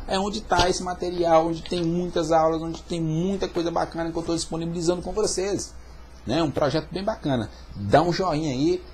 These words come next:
né? Um gostei, pra me ajudar e eu poder tá ajudando vocês. Clica aí nessas propagandas que aparecem aí pra também me ajudar de alguma forma, tranquilo?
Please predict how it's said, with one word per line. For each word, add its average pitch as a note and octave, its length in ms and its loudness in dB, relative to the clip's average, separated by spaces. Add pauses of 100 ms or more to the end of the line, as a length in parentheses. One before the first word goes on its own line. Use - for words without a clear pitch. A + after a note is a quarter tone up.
(120)
né? A#2+ 120 -2
Um C3+ 80 2
gostei, C3+ 720 2
pra C3 160 4
me C#3 420 2
ajudar C#3 540 -2 (320)
e - 40 -2
eu C#3 100 2
poder C#3 260 0
tá C#3+ 80 0
ajudando C#3 260 -2
vocês. - 380 -4 (240)
Clica F3+ 400 4
aí E3+ 60 2
nessas D#3+ 260 2
propagandas C3+ 680 0
que C3+ 100 2
aparecem A2 580 2
aí C3+ 320 2 (320)
pra C3 160 4
também C3 340 2
me D#3 80 -2
ajudar D#3 400 0
de C3+ 80 -4
alguma D3+ 280 -4
forma, E2 420 -6 (100)
tranquilo? - 460 0